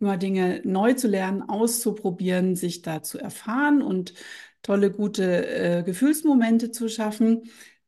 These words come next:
Ähm, das Grundrauschen ist aber wirklich dieses große Glück, dass wir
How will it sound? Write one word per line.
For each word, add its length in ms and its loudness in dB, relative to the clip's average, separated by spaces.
Ähm, 380 2
das 200 -4
Grundrauschen 1120 0
ist 400 -2
aber 220 -2
wirklich 360 -4
dieses 360 -8
große 500 0
Glück, 380 -2
dass 340 -6
wir 340 4